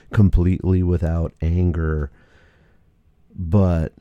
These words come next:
is that even humanly possible? Really? I know there's a lot of people that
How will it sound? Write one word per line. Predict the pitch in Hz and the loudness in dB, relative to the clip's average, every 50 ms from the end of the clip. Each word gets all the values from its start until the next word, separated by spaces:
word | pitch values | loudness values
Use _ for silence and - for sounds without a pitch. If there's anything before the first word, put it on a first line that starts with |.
| - _ _ _ _ _ _ _ _ _ _ _ _ _ - | -20 _ _ _ _ _ _ _ _ _ _ _ _ _ -2
is | 101 - 131 - 101 95 92 | 0 0 2 2 2 0 2
that | 98 95 101 107 110 | 2 2 2 4 4
even | 113 117 107 110 107 92 | 4 4 4 4 2 2
humanly | 78 98 95 95 98 101 101 98 98 92 | 2 2 2 4 4 4 4 2 2 2
possible? | - - - 69 69 80 85 98 101 98 127 139 131 - - _ _ _ | 0 -2 -2 -2 -2 -2 -2 -2 -4 -4 -6 -8 -10 -12 -16 _ _ _
Really? | - 90 82 87 95 104 104 117 127 127 131 - _ _ _ _ _ _ _ _ _ _ _ _ _ _ _ _ _ _ - | -4 -2 2 2 4 4 4 2 2 0 -2 -4 _ _ _ _ _ _ _ _ _ _ _ _ _ _ _ _ _ _ -4
I | - 92 92 | -2 0 2
know | 95 98 92 92 | 2 2 2 2
there's | 85 98 95 92 85 | 2 2 2 2 2
a | 98 | 0
lot | 85 82 85 85 90 90 | 0 0 0 0 0 0
of | 87 - | -2 -2
people | - 104 101 101 95 92 92 80 | -2 -2 -2 0 0 0 -2 0
that | 87 85 82 - | 0 -2 -2 -4